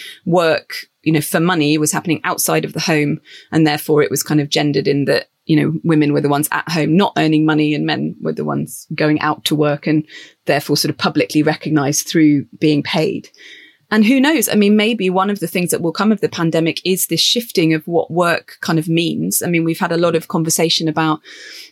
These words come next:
you know, the importance of flexible working, the ability to work remotely, um, et cetera, et cetera. But as I say, this is really kind of, um, stratified, shall we say, in terms of a class-based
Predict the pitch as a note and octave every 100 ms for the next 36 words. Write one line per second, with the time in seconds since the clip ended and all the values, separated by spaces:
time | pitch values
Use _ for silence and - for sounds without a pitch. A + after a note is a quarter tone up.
0 | _ - E3 D#3+ D3+ F#3+ F#3 - - F#3
1 | - - F3+ F#3+ F#3 F#3 F#3 - F3 E3
2 | D#3+ E3+ E3+ F#3 - E3+ F3+ F3+ - -
3 | F3 F3 F3 - F3+ F3+ F3+ - E3+ E3
4 | E3 - D#3 - - - E3 - - -
5 | D#3 E3+ - _ - _ _ G#3 - -
6 | F#3 F3 - - F3 D#3+ F#3 - _ _
7 | - E3+ G3 - E3+ - - - - _
8 | F#3 F#3+ G#3+ F#3 E3 F3 D#3+ D#3+ - F3
9 | D#3+ D#3+ D#3+ D#3+ E3 - _ - - F3
10 | F3 F3+ - D3+ C#3+ - - D#3 - C#3
11 | D#3+ F3 D#3 D#3 C#3+ - F3 E3 - -
12 | C#3 - -